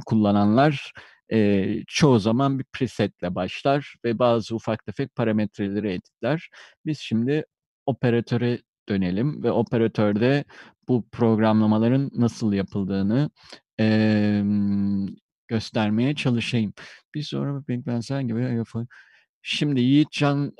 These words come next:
e, arkadaşım birazdan göstereceğim. Sorunun cevabının hemen birazdan geliyor. E, o ş-, em, o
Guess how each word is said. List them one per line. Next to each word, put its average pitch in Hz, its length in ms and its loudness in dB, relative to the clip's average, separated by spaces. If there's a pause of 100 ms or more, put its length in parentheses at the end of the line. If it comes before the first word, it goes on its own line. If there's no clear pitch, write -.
e, 120 200 0
arkadaşım 117 800 -4
birazdan 127 480 2
göstereceğim. 113 880 0
Sorunun 113 480 0
cevabının 107 720 0
hemen 110 400 -6
birazdan 110 500 -6
geliyor. 95 340 -6 (460)
E, 104 220 2
o 117 400 4 (1700)
ş-, - 560 -10
em, 98 1040 0
o 117 260 2